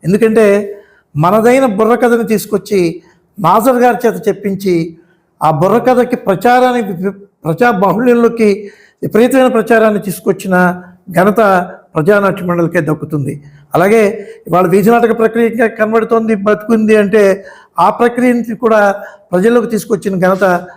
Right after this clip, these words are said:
ప్రజానాట్య మండలికే దక్కుతుంది. ఈ సందర్భంగా ఒకే ఒక చిన్న విషయం చెప్పి ముగిద్దాం మనం.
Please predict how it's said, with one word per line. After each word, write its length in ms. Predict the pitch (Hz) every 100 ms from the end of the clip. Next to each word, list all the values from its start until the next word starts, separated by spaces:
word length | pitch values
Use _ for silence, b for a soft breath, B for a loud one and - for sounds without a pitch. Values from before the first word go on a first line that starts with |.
| B -
ప్రజానాట్య 460 | 170 220 220 185 196
మండలికే 320 | 185 170 180
దక్కుతుంది. 500 | 156 - 151 - 156 b b b b 170
ఈ 80 |
సందర్భంగా 840 | 165 190 214 214 226 196 190 - - -
ఒకే 160 | 160 233
ఒక 120 | 233
చిన్న 240 | - 208
విషయం 260 | 196 196 214
చెప్పి 160 | 202 208
ముగిద్దాం 400 | 180 180 175 185
మనం. 240 | 185